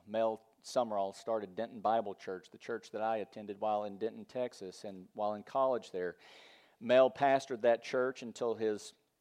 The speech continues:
protege, Tommy Nelson, took over as pastor while Tommy was in his, was in his early forties, and so Mel and Patty started looking, "Well, what are we gonna do now?" And Mel s-, uh, s-, struck out, and he started the, uh, missions ministry at Denton Bible Church.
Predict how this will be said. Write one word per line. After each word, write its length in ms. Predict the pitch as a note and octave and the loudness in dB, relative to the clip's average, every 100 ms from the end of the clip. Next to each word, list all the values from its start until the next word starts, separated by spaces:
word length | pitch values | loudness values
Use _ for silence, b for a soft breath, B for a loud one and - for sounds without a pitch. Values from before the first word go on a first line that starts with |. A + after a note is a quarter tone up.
| _ _ _ - | _ _ _ -20
protege, 540 | - C3 B2 A2+ B2+ A#2+ | 2 4 4 2 2 2
Tommy 340 | B2+ A#2+ A#2 | 2 0 0
Nelson, 400 | A2+ A#2+ B2 A#2+ | 2 0 0 -8
took 240 | - B2+ | -6 -4
over 320 | C3 B2 A#2 A#2 | 0 -2 2 2
as 140 | G#2+ | 2
pastor 580 | - A#2+ B2 B2 B2+ A#2 | -2 0 0 -2 -8 -2
while 160 | G#2 | -2
Tommy 380 | F#2+ - A#2 A#2 | -2 -2 -4 -4
was 80 | A2+ | -8
in 60 | A2 | -8
his, 160 | F#2 | -12
was 180 | - A2 | -12 -10
in 60 | A#2 | -8
his 160 | G2+ | -8
early 280 | - A#2+ A2 | -2 -2 -2
forties, 440 | G#2 B2+ B2+ C3 A#2 | -6 -6 -4 -4 -8
and 100 | G#2 | -6
so 160 | A#2+ | -4
Mel 320 | A2+ A#2+ B2+ | 2 4 4
and 100 | A#2+ | 2
Patty 280 | G#2+ A#2+ B2+ | 0 2 2
started 280 | B2 B2 A2+ | 0 -2 0
looking, 240 | B2 C3 | -2 -2
"Well, 120 | A#2 A2 | -4 2
what 180 | B2 | 4
are 60 | B2 | 4
we 100 | B2 | 0
gonna 160 | A#2+ G#2+ | -4 -4
do 220 | A#2 B2+ | -4 -2
now?" 320 | C3+ C#3 C#3+ B B B B | 4 4 2 B B B B
And 180 | B2 A#2 | -2 2
Mel 380 | B2+ C#3 C3+ - - - | 6 6 4 -2 -18 -20
s-, 220 | C#4+ - - _ | -18 -16 -18 _
uh, 140 | - E2+ | -6 -6
s-, 260 | - - - _ _ | -8 -18 -20 _ _
struck 360 | - - D3+ C#3 | -18 8 8 10
out, 280 | D3 D3 B2 | 10 10 8
and 100 | A2+ | -2
he 80 | |
started 460 | B2 - C3 B2+ A#2 | -6 2 4 4 0
the, 220 | A#2+ A2+ | 0 2
uh, 60 | G2+ | 2
missions 460 | A#2 C#3 B2+ G#2+ | 2 -2 -2 -8
ministry 480 | A2 A2 G#2 - A2 | -8 -8 -10 -8 -4
at 100 | G#2+ | -2
Denton 240 | G#2+ A#2 A2 | -2 -6 -2
Bible 320 | A2+ A#2 G2+ | 0 0 -2
Church. 600 | - F2 E2 - - | -8 -8 -10 -12 -20